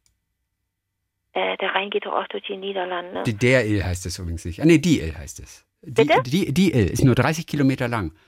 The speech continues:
Speaker 2: Ein Mittelgebirgsbach im Saarland. Aha.
Speaker 1: Was ist denn mit, warte mal, wenn man dann weitergeht, der, der, der, der rauscht ja, der will ja zur, zur Nordsee, der Rhein. Dann ist vielleicht die schönste Stadt,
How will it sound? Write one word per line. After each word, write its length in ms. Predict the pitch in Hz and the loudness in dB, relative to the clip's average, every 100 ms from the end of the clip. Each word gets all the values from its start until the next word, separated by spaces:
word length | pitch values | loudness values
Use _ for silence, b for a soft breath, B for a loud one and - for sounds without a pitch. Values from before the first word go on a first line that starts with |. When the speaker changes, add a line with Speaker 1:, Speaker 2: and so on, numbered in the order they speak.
| _ | _
Speaker 2:
Ein 180 | 113 110 | -2 4
Mittelgebirgsbach 720 | 120 180 117 98 92 87 95 101 | 6 4 2 2 2 0 -2 2
im 180 | 107 | 4
Saarland. 760 | 95 95 139 160 80 64 78 - _ _ _ _ _ _ _ _ _ _ _ | 4 4 4 4 2 -2 -10 -18 _ _ _ _ _ _ _ _ _ _ _
Aha. 380 | 78 78 98 101 _ _ _ _ _ - | -6 -2 -4 -6 _ _ _ _ _ 0
Speaker 1:
Was 140 | 220 - | 0 0
ist 140 | 247 - | -6 2
denn 280 | 262 247 240 | 4 4 4
mit, 240 | 233 226 - - - - _ _ _ _ | 6 6 2 -8 -8 -8 _ _ _ _
warte 200 | - 208 | -4 -2
mal, 140 | 202 | 0
wenn 100 | 208 | 2
man 140 | 214 214 | 2 2
dann 200 | 220 208 | 2 4
weitergeht, 640 | 208 254 240 220 220 208 - B - | 4 4 -2 0 2 2 0 B 4
der, 100 | 233 226 | 4 6
der, 180 | 254 254 | 4 8
der, 200 | 254 254 | 6 8
der 140 | 254 | 6
rauscht 300 | 233 254 277 - | 6 4 2 2
ja, 100 | 254 | 4
der 160 | 240 | 6
will 160 | 240 240 | 6 6
ja 100 | 233 - | 6 6
zur, 260 | 233 214 - - - | 4 6 2 -6 2
zur 240 | 220 208 202 | 6 6 6
Nordsee, 680 | 196 180 185 - - 165 160 | 0 4 4 2 -4 -2 2
der 200 | 160 151 | 2 4
Rhein. 300 | 151 156 151 156 B B B B _ _ | 2 2 -2 -10 B B B B _ _
Dann 140 | 196 214 | 0 0
ist 100 | - | 0
vielleicht 460 | 226 202 202 240 - | 4 4 4 0 -8
die 60 | 240 | -4
schönste 520 | - 233 226 - 220 | 0 0 0 -4 0
Stadt, 440 | - - 208 208 | 0 4 2 2